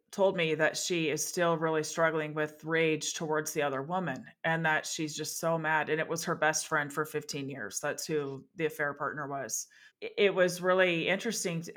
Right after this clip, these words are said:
uh, in asking her questions and exploring it deeper.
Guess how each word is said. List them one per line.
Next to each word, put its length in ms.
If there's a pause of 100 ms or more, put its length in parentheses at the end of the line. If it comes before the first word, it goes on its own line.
uh, 60
in 200
asking 480
her 140
questions 580
and 140
exploring 580
it 160
deeper. 600